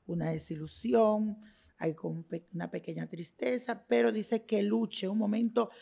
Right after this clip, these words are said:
de luchar fuertemente por lo que tú quieres.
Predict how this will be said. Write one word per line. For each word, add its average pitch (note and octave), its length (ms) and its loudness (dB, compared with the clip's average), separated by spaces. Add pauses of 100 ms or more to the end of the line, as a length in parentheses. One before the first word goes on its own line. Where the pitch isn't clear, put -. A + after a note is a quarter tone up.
(140)
de G3 200 6
luchar G3 440 2
fuertemente A3+ 920 0
por G3+ 380 0
lo G3+ 180 -2
que F3 120 -8
tú F3 140 -14
quieres. - 480 -14